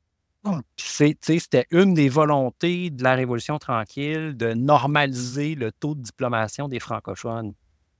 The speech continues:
Puis en normalisant, en ouvrant les portes des études,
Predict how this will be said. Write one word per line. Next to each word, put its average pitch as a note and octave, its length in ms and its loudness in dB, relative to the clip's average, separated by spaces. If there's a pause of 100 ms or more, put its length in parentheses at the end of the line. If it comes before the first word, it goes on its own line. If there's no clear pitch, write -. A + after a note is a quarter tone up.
(800)
Puis A#2+ 280 -14
en A2+ 180 2
normalisant, C#3 1120 2
en C#3+ 120 -6
ouvrant E3+ 420 0
les F3 120 -2
portes - 260 -4
des C#3+ 220 -6
études, D3 640 -6